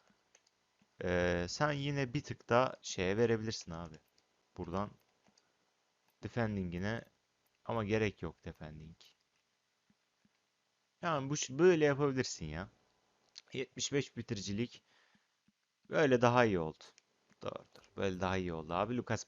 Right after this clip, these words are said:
Paqueta'yı da oynatırız arkadaşlar. Ee, bakayım başka kimler var lan? Fred.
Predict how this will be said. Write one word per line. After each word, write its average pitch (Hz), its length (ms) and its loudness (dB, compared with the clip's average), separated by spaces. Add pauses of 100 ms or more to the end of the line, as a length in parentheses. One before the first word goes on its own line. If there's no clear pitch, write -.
Paqueta'yı 110 600 -2
da 104 60 4
oynatırız 98 500 -2
arkadaşlar. - 640 -14 (2250)
Ee, 101 480 8
bakayım 143 400 2
başka 139 300 -2
kimler 143 380 -6
var 110 180 2
lan? 101 200 0
Fred. 120 440 4